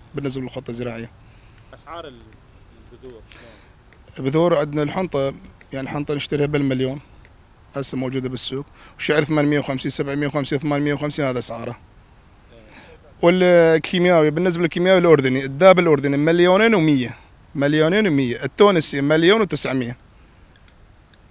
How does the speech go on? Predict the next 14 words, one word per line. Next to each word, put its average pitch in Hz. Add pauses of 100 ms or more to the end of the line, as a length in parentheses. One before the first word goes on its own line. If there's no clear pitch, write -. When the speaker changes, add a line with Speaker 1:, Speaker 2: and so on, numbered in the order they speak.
(140)
Speaker 1:
موجود 147
بالسوق. 135
هذا 151
كله 208
تجاري. 131 (500)
Speaker 2:
يشترون. 127 (180)
Speaker 1:
تجاري، 139
نعم. 117 (540)
عندك 180
اليوريا 214
مليون 190
ومية، 196
مليون 165
ومائتين. 139